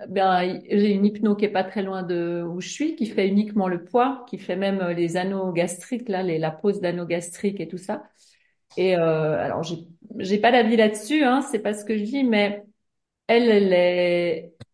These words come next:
elle est vraiment hyper convaincue de son truc. Elle vend ça très cher. Je peux vous dire que chaque séance coûte, mais vraiment très cher.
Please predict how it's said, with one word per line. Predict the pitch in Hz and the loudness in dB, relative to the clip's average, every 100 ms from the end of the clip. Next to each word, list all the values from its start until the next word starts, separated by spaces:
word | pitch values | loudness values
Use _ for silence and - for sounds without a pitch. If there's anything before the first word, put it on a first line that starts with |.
| _ _ | _ _
elle | 190 | -2
est | 202 | 0
vraiment | 190 208 226 226 226 - | 2 4 6 4 2 -2
hyper | 262 262 254 254 | -2 2 0 0
convaincue | 233 220 220 220 | -2 -2 -4 -6
de | 214 | -10
son | - 202 | -8 -8
truc. | 202 311 359 - - - | -6 -6 -6 -10 -14 -2
Elle | 202 202 | 0 2
vend | 208 | 0
ça | 208 196 | 0 -2
très | 185 - 392 | -2 -4 -6
cher. | - 196 247 | 0 0 -2
Je | - | -6
peux | - | -2
vous | 208 | 0
dire | 202 220 220 | 2 0 -2
que | 185 | -6
chaque | - 294 302 | -4 -6 -6
séance | - 247 233 220 - | -4 0 0 -2 -10
coûte, | - 226 - - - - | -6 -6 -6 -18 -20 -12
mais | 180 175 | -8 -6
vraiment | 175 202 277 240 | -4 0 0 0
très | 233 - | -2 -4
cher. | 262 - 170 285 - | -4 -4 -4 -4 -8